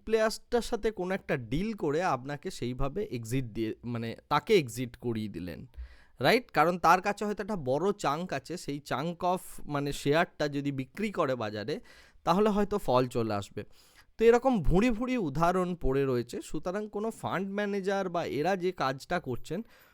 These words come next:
সবসময় ব্লাইন্ডলি বিশ্বাস করবেন না। আপনার যে ইনভেস্টমেন্ট, সেটাকে আপনি প্রোটেক্ট করার চেষ্টা করুন, ওকে?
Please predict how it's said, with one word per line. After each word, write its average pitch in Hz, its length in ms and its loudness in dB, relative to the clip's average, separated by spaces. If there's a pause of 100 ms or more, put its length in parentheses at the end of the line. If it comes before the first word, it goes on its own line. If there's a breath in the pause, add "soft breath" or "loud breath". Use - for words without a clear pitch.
সবসময় 247 560 2
ব্লাইন্ডলি 170 640 -2
বিশ্বাস 139 480 -4
করবেন 113 360 -4
না। 151 140 -4
আপনার 175 440 0
যে 220 140 -2
ইনভেস্টমেন্ট, 151 720 -2 (340 soft breath)
সেটাকে 185 380 -2
আপনি 220 200 -4
প্রোটেক্ট 240 640 2
করার 208 320 0 (100)
চেষ্টা 135 380 -2
করুন, 98 400 -8 (260)
ওকে? 240 280 0